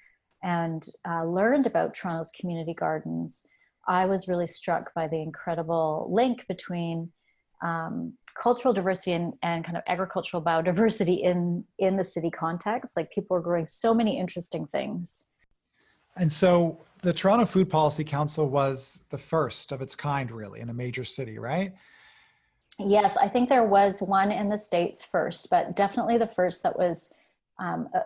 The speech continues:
Speaker 1: you know, connected and embedded within municipal government.
Speaker 2: And that model, I think you already communicated the uniqueness of that model.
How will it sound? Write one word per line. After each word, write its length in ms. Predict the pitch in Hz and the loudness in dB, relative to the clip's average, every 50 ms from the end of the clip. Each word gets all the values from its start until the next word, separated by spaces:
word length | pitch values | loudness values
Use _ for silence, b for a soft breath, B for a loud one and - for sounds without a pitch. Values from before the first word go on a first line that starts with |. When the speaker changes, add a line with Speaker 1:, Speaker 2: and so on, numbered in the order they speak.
| - - | -2 -4
Speaker 1:
you 100 | 190 190 | -4 -2
know, 120 | 180 170 | -2 -2
connected 880 | 175 - - - 202 185 185 185 - - - 185 175 170 165 160 160 190 - - | -2 -6 -8 -4 -2 -2 -2 -2 -2 0 2 2 4 2 2 -2 -4 -8 -8 -6
and 160 | 175 175 170 | -4 -4 -2
embedded 480 | 165 165 160 - 160 160 165 160 156 - | -4 -2 0 2 2 2 2 -2 -4 -4
within 500 | 170 175 - 165 160 165 165 160 165 160 - | -6 -8 -6 -6 -6 -6 -6 -8 -8 -8 -8
municipal 460 | - 175 165 160 165 - - - 165 | -8 -6 -6 -6 -8 -10 -10 -10 -8
government. 580 | - 165 165 - - - - 60 - - - - - _ _ _ _ _ b b b b b b b | -8 -8 -8 -8 -8 -10 -10 -10 -12 -14 -18 -20 -20 _ _ _ _ _ b b b b b b b
Speaker 2:
And 120 | 170 170 165 | 0 2 4
that 180 | 180 190 185 | 4 4 4
model, 580 | 170 160 156 156 160 156 156 151 147 143 143 139 - | 4 4 4 6 6 6 6 4 4 2 0 -2 -4
I 60 | 156 | -2
think 180 | 151 151 147 131 | -2 -2 -2 -4
you 140 | 143 139 - _ - - | -6 -8 -10 _ -6 0
already 220 | 160 151 151 147 | 2 4 4 2
communicated 440 | 147 - 143 151 147 151 151 151 139 | 0 0 0 0 0 2 2 0 0
the 60 | 131 | 0
uniqueness 400 | 135 139 143 143 143 - 151 131 | 0 0 0 0 0 0 -4 -4
of 60 | 131 139 | -2 -2
that 120 | 131 127 | -2 -2
model. 580 | 131 135 131 131 135 131 131 127 127 127 - | 0 0 0 0 0 0 0 -2 -2 -4 -8